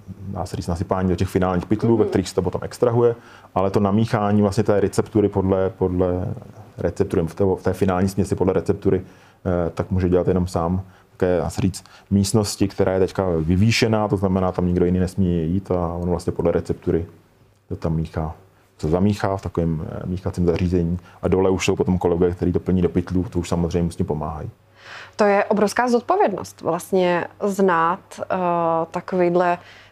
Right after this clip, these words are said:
Speaker 2: řekla bych, naprosto jako nevyčíslitelný prostě finanční jako recept. To, to, to je obrovská zodpovědnost. Jak, jak se dokážete jako odejít z práce a nemít, eh, pořád tu tíhu na sobě? Dá se to vůbec?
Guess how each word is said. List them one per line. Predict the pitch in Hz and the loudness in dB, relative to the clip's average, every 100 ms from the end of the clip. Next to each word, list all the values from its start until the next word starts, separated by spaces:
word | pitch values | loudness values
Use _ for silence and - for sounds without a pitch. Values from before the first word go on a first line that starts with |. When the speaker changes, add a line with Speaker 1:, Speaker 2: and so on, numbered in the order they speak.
| - | 0
Speaker 2:
řekla | 190 190 | 2 2
bych, | 185 190 | 4 4
naprosto | 175 196 185 - | 2 2 0 2
jako | 190 185 208 196 185 156 147 | 2 4 4 4 4 4 4
nevyčíslitelný | 196 202 226 240 214 214 208 202 208 | 4 4 4 4 4 4 4 6 4
prostě | 196 208 - 214 202 185 180 | 4 2 2 2 4 2 2
finanční | 220 202 196 202 233 | 2 4 4 2 2
jako | 196 233 | 4 4
recept. | 208 202 214 180 - | 2 2 0 -2 -2
To, | - 202 | 2 2
to, | 185 196 185 - - - | 4 2 2 -4 -16 0
to | 214 | 2
je | 214 | 4
obrovská | 214 208 208 233 | 4 2 2 0
zodpovědnost. | 214 226 240 247 226 - | 2 4 4 4 2 2
Jak, | 220 208 - | 4 2 4
jak | 302 202 | 2 2
se | - | 2
dokážete | 254 254 240 247 254 269 - | 2 4 2 2 4 4 2
jako | 214 | 2
odejít | 226 226 254 247 | 4 4 2 0
z | |
práce | - 220 196 190 - 220 220 - - - | 0 2 2 0 -2 -2 -4 -12 -20 -2
a | 208 | 2
nemít, | 220 226 226 226 - | 4 4 4 4 2
eh, | 185 214 | 2 2
pořád | 208 214 226 214 | 0 0 2 0
tu | |
tíhu | 226 - 220 220 | 0 2 4 4
na | 226 | 2
sobě? | 202 214 175 160 | 2 0 0 -2
Dá | 165 | -4
se | 190 262 | -2 -2
to | 247 | 0
vůbec? | 190 170 - | 0 -2 -6